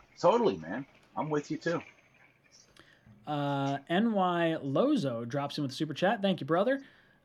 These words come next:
Speaker 2: Uh, I don't see a question attached to it, but it means a lot all the same. Drew drops in with a super chat, says,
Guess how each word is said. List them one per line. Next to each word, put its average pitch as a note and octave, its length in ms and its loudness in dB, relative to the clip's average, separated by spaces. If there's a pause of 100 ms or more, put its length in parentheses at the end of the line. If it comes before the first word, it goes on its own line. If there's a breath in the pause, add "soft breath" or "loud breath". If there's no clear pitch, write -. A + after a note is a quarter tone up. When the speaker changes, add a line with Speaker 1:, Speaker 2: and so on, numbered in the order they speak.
(140)
Speaker 2:
Uh, C#3 260 -4
I C3+ 40 -6
don't D#3 220 -6
see E3 100 -2
a D3 60 -2
question E3+ 340 -2
attached F3+ 300 -4
to B3+ 100 -4
it, G#3+ 80 -8
but F3+ 100 -2
it F#3 60 -8
means A#3 440 -2 (100)
a A3 40 -2
lot A#3 380 -2
all A3+ 180 -2
the A#3 120 -2
same. B3 480 -4 (480 soft breath)
Drew A#3+ 300 4
drops F#3+ 280 6
in F3+ 80 2
with D#3+ 100 -2
a D3+ 40 -6
super G3+ 200 -2
chat, G#3 320 0
says, G3+ 720 4